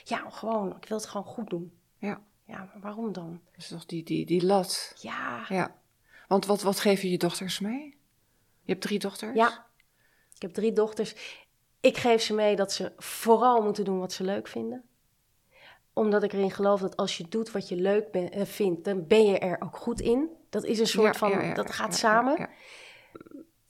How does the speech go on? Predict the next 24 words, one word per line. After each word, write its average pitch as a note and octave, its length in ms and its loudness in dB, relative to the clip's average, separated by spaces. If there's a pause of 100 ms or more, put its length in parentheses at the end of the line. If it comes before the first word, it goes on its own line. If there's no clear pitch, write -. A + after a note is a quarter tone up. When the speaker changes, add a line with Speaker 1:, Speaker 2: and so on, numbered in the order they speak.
Speaker 2:
Eigenlijk G#3+ 180 2
wat E3 140 -4
je E3 80 -6 (140)
vader F3+ 220 -6
zei C#3+ 260 -12
tegen D#3 260 2
Speaker 1:
Ja. C#4 80 12
Speaker 2:
jou. - 140 -2 (720)
Speaker 1:
Ja. C#4+ 160 2
Speaker 2:
op E3+ 100 -6
een F3 100 -2
andere F3 260 -4
manier. E3 320 -10
Speaker 1:
Ja. E4 200 0 (720)
Speaker 2:
Ja. E3 120 -4
Speaker 1:
Ja. - 220 -2 (880)
Nee, E4 360 0
dus, A#3 240 2
dus A3 220 2
dat B3+ 240 4
en, A#3 260 0
en A#3 260 2 (340)
dat, C4 280 -6
dat D4+ 140 -2